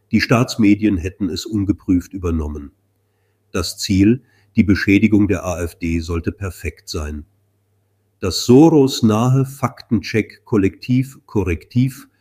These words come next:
könnte eine Tarnorganisation des Verfassungsschutzes sein, vermutet die A-F-D-Vorsitzende. Es gebe genügend Anzeichen dafür, wie etwa den Informationsaustausch in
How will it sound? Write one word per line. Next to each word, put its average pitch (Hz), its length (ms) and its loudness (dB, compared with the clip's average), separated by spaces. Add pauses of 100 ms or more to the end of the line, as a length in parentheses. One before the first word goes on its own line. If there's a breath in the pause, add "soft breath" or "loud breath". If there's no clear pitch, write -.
(300)
könnte 151 360 2
eine 101 240 -2
Tarnorganisation 107 1200 0
des 104 140 -8
Verfassungsschutzes - 960 -12
sein, 78 360 -14 (640)
vermutet 87 460 -2
die 92 100 -2
A-F-D-Vorsitzende. 80 1120 -4 (880)
Es - 140 -14
gebe 104 200 4
genügend 98 480 0
Anzeichen 95 540 -4
dafür, 110 580 0
wie 98 140 -4
etwa 95 240 -10
den 90 160 -4
Informationsaustausch 87 1300 -8
in 101 180 -8